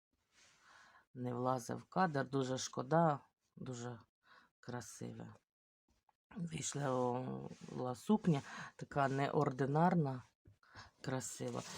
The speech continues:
Довжина юпочки, зараз я вам скажу, ось від шнурівочки до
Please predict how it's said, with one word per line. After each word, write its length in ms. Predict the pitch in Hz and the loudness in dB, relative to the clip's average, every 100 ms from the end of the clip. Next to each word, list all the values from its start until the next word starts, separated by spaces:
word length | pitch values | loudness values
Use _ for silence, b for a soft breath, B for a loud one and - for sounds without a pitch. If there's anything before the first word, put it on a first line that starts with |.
| B B B B B B B B _ | B B B B B B B B _
Довжина 600 | 170 190 190 190 220 240 240 | 4 6 8 12 12 12 12
юпочки, 1120 | 185 254 349 - 214 - - - 185 165 143 B B B B B B B B B 123 | 12 12 12 12 8 8 2 4 8 8 6 B B B B B B B B B -16
зараз 580 | 127 131 156 175 190 - | -10 -2 -2 -2 -4 -4
я 160 | 160 160 | -4 0
вам 260 | 156 160 | 0 0
скажу, 1080 | 156 - - 156 151 123 113 120 127 123 123 104 _ _ B B B B B B | -2 -10 -6 -6 -4 -8 -8 -8 -6 -8 -10 -14 _ _ B B B B B B
ось 500 | - 139 - - - _ 156 | -2 -2 -2 -14 -20 _ -4
від 280 | 147 - - - | -2 -2 -8 -14
шнурівочки 1080 | - 160 156 147 139 135 165 - - 285 - b b b b b _ _ _ _ _ _ _ - - - B B B B B _ _ _ - - | 0 4 4 4 0 -4 -6 -8 -8 -8 -8 b b b b b _ _ _ _ _ _ _ -20 -20 -20 B B B B B _ _ _ -20 -16
до 600 | - 160 147 165 143 139 | -8 -4 4 4 4 0